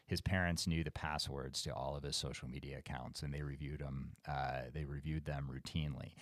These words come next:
His dad was a vice president at a, at a very large cybersecurity firm. So, like, he's a tech guy who really understands and knows techs and thi-,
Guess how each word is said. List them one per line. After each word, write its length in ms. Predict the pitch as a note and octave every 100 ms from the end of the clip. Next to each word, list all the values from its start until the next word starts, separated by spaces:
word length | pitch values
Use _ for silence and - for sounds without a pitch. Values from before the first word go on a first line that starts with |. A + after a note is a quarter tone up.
| - - -
His 300 | G2+ D#2+ C#2+
dad 680 | - C2+ C2+ D2+ A2 C#3 - - - -
was 180 | D2+
a 140 | D#2 D2
vice 340 | D2 D2 -
president 760 | - - C2 D2 D2+ D2 C#2 -
at 100 | C#2
a, 260 | C#2 C2 B1+ -
at 100 | C#2+
a 120 | C2+
very 560 | C#2 D2+ E2 E2 D2+ D2
large 1080 | C#2 C#2+ D2 C#2+ C#2 C#2 C2+ - - - - - -
cybersecurity 760 | - C#2 - - - C2+ C2 -
firm. 400 | - - F#2 - _
So, 140 | - D#2
like, 180 | C#2 -
he's 180 | - G2+
a 60 | -
tech 320 | - E2+ -
guy 300 | - - - _ _ _ _ _
who 220 | E2 C#2+ D#2+
really 380 | E2+ E2+ E2
understands 580 | D2+ D2+ C#2+ D2 D2 D2
and 120 | C2
knows 320 | C#2 C2 A#1 -
techs 480 | - D2+ - - -
and 140 | C#2+
thi-, 160 | E2+